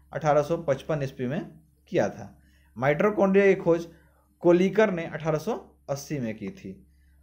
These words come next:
पसीना तथा आंसुओं में लाइसोजाइम एंजाइम होता है जो बहुत से जीवाणुओं को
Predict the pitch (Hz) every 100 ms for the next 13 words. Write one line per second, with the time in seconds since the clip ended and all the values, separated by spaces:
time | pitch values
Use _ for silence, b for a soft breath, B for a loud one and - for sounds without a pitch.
0 | _ _ 135 135 156 185 196 202 220 -
1 | 160 160 180 214 180 156 170 156 214 202
2 | 170 180 - - - 156 156 160 180 165
3 | 160 151 170 208 - _ 139 139 147 190
4 | 185 160 151 147 147 135 208 392